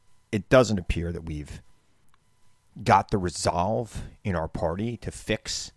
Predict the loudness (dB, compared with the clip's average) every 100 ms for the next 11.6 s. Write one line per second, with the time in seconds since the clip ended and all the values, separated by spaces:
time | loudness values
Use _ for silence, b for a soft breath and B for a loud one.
0 | _ _ -20 _ _ -2 4 6 6 2
1 | 2 2 2 2 0 0 0 -2 -2 -4
2 | -6 -8 -20 b b -2 -2 4 2 4
3 | 2 4 4 0 0 0 -2 -4 -2 0
4 | 2 0 -2 0 0 0 0 2 4 2
5 | 0 0 0 2 0 0 -4 -6 -6 -8
6 | -4 -6 -2 -4 -4 -8 -14 b b b
7 | b b b b _ _ -20 _ _ _
8 | -12 -2 0 0 -2 0 0 0 -2 -4
9 | -8 -6 -6 -6 -8 -12 B B B -20
10 | -20 _ _ _ -20 _ _ -20 -20 _
11 | _ _ -20 _ -6 -6